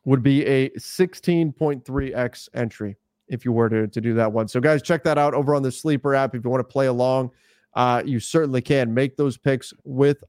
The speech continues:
us. All you gotta do is download that app and, uh, and you can make those selections. It is very, very easy, super fun to play. So definitely, again, recommend that you guys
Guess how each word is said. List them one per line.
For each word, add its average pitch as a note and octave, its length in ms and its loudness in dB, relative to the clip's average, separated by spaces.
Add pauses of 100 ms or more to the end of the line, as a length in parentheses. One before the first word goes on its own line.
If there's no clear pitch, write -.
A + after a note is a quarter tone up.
us. C#3+ 440 -2 (540)
All A#2 140 2
you C#3 100 4
gotta C3+ 160 2
do C#3 280 2
is A#2 180 -2
download C3+ 640 0
that C3 260 0
app C3+ 300 -2 (640)
and, A#2 340 0
uh, A#2 360 2
and B2 120 0
you A#2 100 -2
can A#2 140 -4
make B2+ 240 0
those B2 240 0
selections. A2+ 640 -2 (400)
It C#3+ 180 4
is C#3+ 420 2 (220)
very, D#3+ 440 4
very C3 280 0
easy, A2+ 420 -4 (540)
super G3 500 0
fun A#2 280 -2
to G#2 60 -4
play. A#2 500 0 (420)
So - 160 -8
definitely, B2 400 2
again, A2+ 400 0 (440)
recommend C3 480 0
that A#2+ 180 -4
you C3+ 80 0
guys A#2+ 420 2